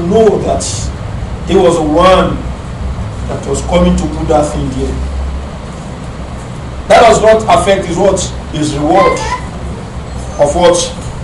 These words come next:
Of secret sadaqah. Because it's not that he that said that person should see him.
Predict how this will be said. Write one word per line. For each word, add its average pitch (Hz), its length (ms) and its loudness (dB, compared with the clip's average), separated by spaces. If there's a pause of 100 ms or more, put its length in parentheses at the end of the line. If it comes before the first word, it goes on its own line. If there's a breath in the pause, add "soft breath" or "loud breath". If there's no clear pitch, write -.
(160)
Of 196 80 4
secret 180 460 -2
sadaqah. - 480 2 (1200)
Because 180 480 4 (460)
it's - 240 -4
not 214 260 6
that 165 220 4 (680)
he 185 220 0
that 156 180 4
said - 680 -4
that 180 180 4
person 165 200 -2
should 165 180 -4
see 180 220 -4
him. 156 240 -4